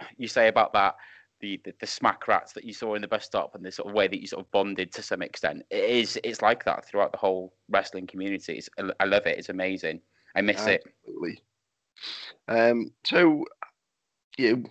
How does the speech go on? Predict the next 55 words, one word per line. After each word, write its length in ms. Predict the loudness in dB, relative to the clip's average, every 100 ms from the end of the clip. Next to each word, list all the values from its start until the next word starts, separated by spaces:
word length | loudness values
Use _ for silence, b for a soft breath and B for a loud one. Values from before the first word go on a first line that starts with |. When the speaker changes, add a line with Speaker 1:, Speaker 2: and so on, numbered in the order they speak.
| _ _ -6
Speaker 2:
fan 360 | 4 6 6
from 200 | 4 -2
two 220 | 0 0 2
thousand. 840 | 4 4 4 0 -2 -2 -6 -12 b b b -4
Um, 340 | -2 -2 0
I 100 | 2
don't 320 | 4 4 4 2
remember 400 | 0 0 -2 -2
the 480 | 0 0 0 -4 -10 _ _ _ -4
wrestling 500 | 4 4 4 -2 0
show 260 | 4 4
I 60 | 4
said 200 | 2 2
that, 160 | 2 4
that 140 | 2
I 20 |
saw 260 | 2 0 0
you 180 | 4 2
on. 100 | 2
I 40 |
just 100 | 0
remember, 200 | 0 4
like, 180 | 4 2
seeing, 220 | -2 -6
I 40 | -6
think 160 | -8
it 60 | -6
was 100 | 2
you 300 | 4 4 2
and 420 | 0 2 -2 -4
your, 500 | -2 0 0 0 0
your, 180 | 0 -2
your 180 | 0 0
son, 420 | 2 4 4 2 -4 B B
and 120 | 0
you 60 | 4
had 80 | 4
this 160 | 2 0
massive, 840 | -4 -2 2 2 2 -2 -4 -4 -10 _ _ _ _ 0
like, 320 | 4 6 4
moustache 640 | 4 2 4 2 2 0
and 140 | -4 -2
beard 360 | 0 0 -2
kind 220 | -4 -4 -4
of 60 |
combo. 540 | -4 -4 -4 -4 -2 -2
I 40 |
mean, 360 | 0 0 0 2
you 120 | 4
were, 140 | 2 4
you 180 | 6
were 80 | 8
hipster 420 | 6 0 0 -2
before 320 | -4 -2 0
the 80 | 0